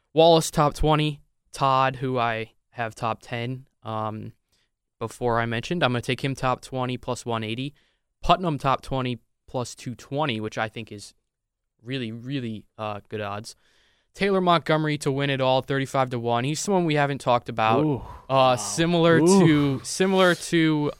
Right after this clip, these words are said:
Speaker 1: Ricky, um, and Kuchar, a couple other guys. He's on the outside looking in. Um, he's been really hot and then kinda cooled off. So, I don't know. I just feel like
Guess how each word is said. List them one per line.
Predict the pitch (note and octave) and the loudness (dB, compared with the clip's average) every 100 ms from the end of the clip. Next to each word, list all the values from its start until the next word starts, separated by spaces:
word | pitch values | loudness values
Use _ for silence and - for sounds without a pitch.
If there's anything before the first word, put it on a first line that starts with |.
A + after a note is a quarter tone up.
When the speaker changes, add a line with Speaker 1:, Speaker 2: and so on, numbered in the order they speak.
| _ | _
Speaker 1:
Ricky, | B2+ C#3+ D3 D#3 D3+ D#3 _ _ _ _ | -2 0 0 -2 -4 -6 _ _ _ _
um, | B2 B2 A#2+ A#2+ | -2 2 2 0
and | A2+ | -6
Kuchar, | - D3 - D3 C#3 | -6 -6 -4 -6 -4
a | |
couple | C3 C#3 C3+ | -6 -4 -4
other | C3+ | -4
guys. | B2+ A#2 A#2 | -2 -2 -2
He's | - C#3 | -4 -4
on | C#3+ | -2
the | B2+ | -2
outside | B2 C3 | -2 -2
looking | B2 A#2+ A#2+ A2+ | 0 -2 -4 -4
in. | A2+ A#2 A#2 _ _ _ - | -6 -8 -12 _ _ _ -6
Um, | A2+ A2+ | -4 -2
he's | D#3+ F3+ | -2 -4
been | - D3+ C3 A#2+ _ _ _ _ _ | 0 0 0 -4 _ _ _ _ _
really | A#2 D3 F#3 F3 | -4 2 4 4
hot | E3+ D#3+ D3+ - - | 6 6 4 -2 -10
and | B2+ | -8
then | A#2+ A#2+ | -6 -8
kinda | B2 C3 C3 | -6 -4 -4
cooled | B2 B2+ A#2 | -4 -8 -4
off. | A2 G2+ - - | -4 -4 -8 -18
So, | - - A#2+ A#2 A2 G#2+ _ _ _ _ | -16 -8 -6 -4 -4 -8 _ _ _ _
I | D3 | -2
don't | G#3 | 2
know. | G3 | 6
I | C#3 | 4
just | B2 C3+ | 2 -4
feel | D#3+ D3+ | -4 -2
like | C3+ - | -2 -6